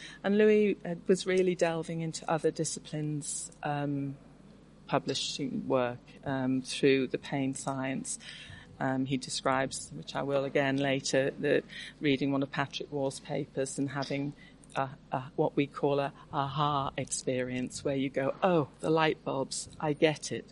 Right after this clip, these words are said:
We understand what you're trying to get at." And, um, so he was constantly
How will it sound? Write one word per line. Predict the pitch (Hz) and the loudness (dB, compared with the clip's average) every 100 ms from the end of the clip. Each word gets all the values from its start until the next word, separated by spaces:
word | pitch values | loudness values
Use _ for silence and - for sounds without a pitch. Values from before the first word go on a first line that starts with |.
| - - - | -20 -20 -4
We | 151 | -2
understand | 151 135 139 - 156 139 135 131 | 0 -2 -4 -4 -2 0 0 0
what | 139 - | -2 -2
you're | 135 | -8
trying | - 135 131 | -6 -4 -4
to | - | -6
get | - 135 - 127 | -6 -6 -6 -12
at." | 127 - - - - - - - | -14 -16 -20 -20 -16 -16 -14 2
And, | 156 151 156 - 160 | 4 6 2 2 2
um, | 156 156 | 2 2
so | - 190 | 2 4
he | 175 233 | 6 4
was | 214 | 2
constantly | - 196 196 - - - 156 156 | 2 4 4 2 -2 -2 -4 -4